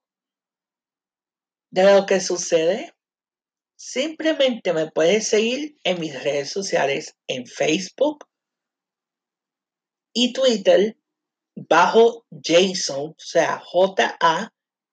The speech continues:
S O N B X cero seis diecinueve.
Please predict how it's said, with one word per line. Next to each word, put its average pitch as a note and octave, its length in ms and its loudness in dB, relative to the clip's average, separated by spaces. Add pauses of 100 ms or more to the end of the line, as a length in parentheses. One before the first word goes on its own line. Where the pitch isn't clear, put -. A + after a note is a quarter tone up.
S E3+ 480 -2
O F#3 300 2
N F3+ 520 -2 (1120)
B A3 340 2
X A3 720 0 (440)
cero F3+ 440 -2
seis F#3+ 680 -4 (120)
diecinueve. D#3 880 -10